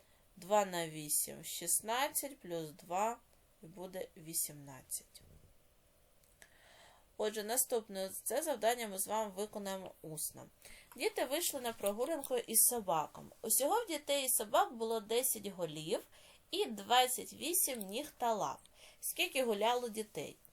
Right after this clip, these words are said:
Скільки гуляло собак? Припустимо, що всі істоти мали по чотири ноги. Отже, чотири на десять — це сорок ніг або лап, тобто всього.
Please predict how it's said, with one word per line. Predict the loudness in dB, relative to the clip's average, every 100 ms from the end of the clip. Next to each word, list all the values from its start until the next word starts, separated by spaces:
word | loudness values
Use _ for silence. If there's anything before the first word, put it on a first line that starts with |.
| -8
Скільки | -8 -2 -2 0
гуляло | 0 4 4 4
собак? | 2 0 -6 -8 -18 -20 -20 _
Припустимо, | -4 -2 -2 -2 -2 -2
що | -2 2
всі | 2 4
істоти | 0 0 0 0
мали | -2 -4 -2
по | -2
чотири | -2 -6 -4 -2 -2 -4
ноги. | -8 -12 -16 -20 _ _ -20 -20 -20 _
Отже, | -2 -2 -2
чотири | 0 4 4 4
на | 0
десять — | 0 4 6 4 6
це | 4 4 -4 -16 -2
сорок | 2 4 4 2 -2
ніг | -10 -4
або | -4 -2 2
лап, | 2 2
тобто | -6 -6 0
всього. | 0 0 -6 -12 -12